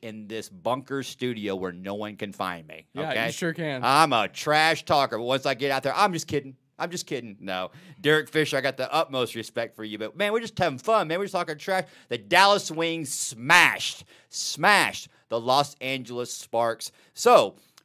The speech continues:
Speaker 1: I have a proposal for the Dallas Wings, okay? For a million dollars a game, I will be there. Your win ratio with M two at the game, you're undefeated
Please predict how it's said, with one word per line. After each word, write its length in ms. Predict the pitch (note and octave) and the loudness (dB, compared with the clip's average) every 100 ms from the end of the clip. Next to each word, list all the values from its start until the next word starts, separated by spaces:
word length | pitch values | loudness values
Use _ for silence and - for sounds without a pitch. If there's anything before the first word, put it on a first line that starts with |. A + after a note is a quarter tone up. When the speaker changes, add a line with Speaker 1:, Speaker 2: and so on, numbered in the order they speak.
| - | -2
Speaker 1:
I 180 | E3 | 2
have 180 | G#3+ A3 | 2 2
a 80 | A3+ | 0
proposal 640 | A3 G#3 A3 B3 A3+ C3 | -2 -8 0 0 2 -4
for 140 | B2 C#3+ | -4 -4
the 80 | C3+ | -2
Dallas 340 | C3 C3+ D3+ | -2 -2 -4
Wings, 500 | G3+ A3+ - - - _ - | -8 -10 -12 -18 -18 _ -18
okay? 320 | A2 A#2+ D#3 - _ _ _ _ - | -6 -6 -6 -12 _ _ _ _ -20
For 280 | - F3 E3+ | 0 6 6
a 60 | |
million 400 | D#3 D#3+ G3+ A#3 | 8 6 6 4
dollars 380 | G3+ D#3 F3 G3 | 2 4 4 2
a 60 | G#3+ | -2
game, 440 | D#3+ B2+ A#2 C#3 - | 0 0 -2 -6 -4
I 140 | B2+ | -2
will 140 | C#3 F3 | 0 0
be 180 | G3+ | -2
there. 300 | D3+ F2+ C#2+ _ _ _ _ | -4 -8 -10 _ _ _ _
Your 260 | - D#3 G3+ | 0 6 6
win 720 | F3+ D#3 E3 G#3 B3+ B3 B3 - | 4 -2 8 8 8 4 -6 -8
ratio 840 | - C#3 F#3 G#3 - C#3 C3 A2 A2+ | -14 4 6 6 2 -2 -2 -2 -4
with 340 | C#3 D3 D3 | -6 -8 -6
M 260 | E3 F#3+ G#3+ | -2 -2 -2
two 400 | - A3 D#3+ C#3+ - | -8 -2 0 -2 -4
at 200 | D3+ D#3 | -6 -4
the 100 | G3+ | -8
game, 520 | D#3 G#3+ C#3 A2+ A#2 _ _ _ | -2 0 0 -6 -10 _ _ _
you're 180 | C3+ E3 | -6 -2
undefeated 600 | D3 D3 - A#2 E2 D#2 | -2 -2 -6 -8 -10 -20